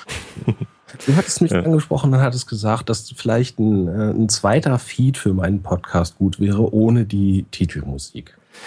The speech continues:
Speaker 2: Die Titelmusik, ja, die finde ich ja total geil, muss ich sagen. Wer ist das eigentlich?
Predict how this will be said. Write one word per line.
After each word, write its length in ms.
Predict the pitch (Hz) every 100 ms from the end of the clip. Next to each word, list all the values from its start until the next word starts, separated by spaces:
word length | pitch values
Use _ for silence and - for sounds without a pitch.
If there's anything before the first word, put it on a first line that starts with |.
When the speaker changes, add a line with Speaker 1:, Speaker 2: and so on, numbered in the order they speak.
| - -
Speaker 2:
Die 80 | -
Titelmusik, 440 | - 247 98 80 85
ja, 120 | 92
die 80 | 98
finde 140 | 113
ich 60 | 110
ja 60 |
total 380 | 104 - 110 131
geil, 260 | 104 104 82
muss 160 | 76
ich 100 | 85
sagen. 380 | 82 80 80 78 - _ _
Wer 80 | -
ist 100 | 120
das 140 | 95
eigentlich? 440 | 87 82 123 -